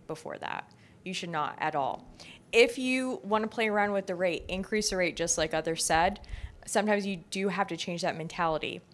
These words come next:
And then at the end of the day, if it doesn't work, you could try a different strategy. But I think changing your mentality, and it's based on s-, supply and demand,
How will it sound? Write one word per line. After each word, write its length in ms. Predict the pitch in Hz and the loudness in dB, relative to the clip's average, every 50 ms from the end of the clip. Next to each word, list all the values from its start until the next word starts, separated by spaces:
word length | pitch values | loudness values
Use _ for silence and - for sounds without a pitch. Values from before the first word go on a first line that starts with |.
| - - - - - | -20 -20 -20 -4 0
And 160 | - 190 202 | 2 4 4
then 140 | 202 196 202 | 4 4 2
at 140 | 190 180 - | 0 0 0
the 80 | 190 | 0
end 120 | 185 196 196 | 2 2 2
of 100 | 180 175 | 0 0
the 80 | 175 | 2
day, 440 | 165 190 196 190 175 170 160 165 - - | 6 8 8 10 10 8 6 4 0 -2
if 120 | 185 180 185 | -4 -2 -2
it 80 | 185 170 | -2 0
doesn't 280 | 180 170 165 165 151 | 0 0 0 0 -2
work, 240 | 156 165 165 170 - | -2 -2 -4 -4 -6
you 80 | 175 156 | -8 -8
could 140 | - 170 | -6 -6
try 180 | - - 175 156 | -2 2 2 2
a 60 | 156 | 2
different 320 | 156 151 151 - - - - | 2 0 -4 -4 -4 -6 -4
strategy. 680 | - - 160 151 151 156 147 - 147 135 143 - - - - - - - - - - | -2 0 0 0 0 -2 -6 -6 -6 -8 -8 -8 -12 -16 -20 -20 -20 -20 -14 4 8
But 320 | 190 180 180 175 135 - - | 10 10 10 10 8 6 6
I 120 | - 180 | 4 4
think 260 | - - 202 202 202 | 4 4 0 0 -2
changing 400 | - - 202 185 190 185 214 214 | 0 0 0 2 2 2 0 0
your 80 | 208 196 | 0 0
mentality, 500 | 185 180 180 180 175 170 165 170 165 160 - - - | 0 -2 -2 -2 -2 -2 -2 -2 -6 -8 -10 -8 -6
and 140 | - 185 | -4 -4
it's 140 | 180 175 - | -4 -4 -6
based 300 | - - 185 175 180 - | -4 -2 -2 -2 0 0
on 100 | 196 185 | -2 -2
s-, 140 | 180 - - - | -2 -4 -6 -6
supply 460 | - - - 175 160 - 180 165 165 | -6 -4 -4 -4 -2 0 2 2 2
and 120 | 165 165 160 | 2 -2 -4
demand, 520 | 156 156 151 151 156 165 180 214 220 - | -4 -4 -2 -2 0 0 0 -2 -4 -6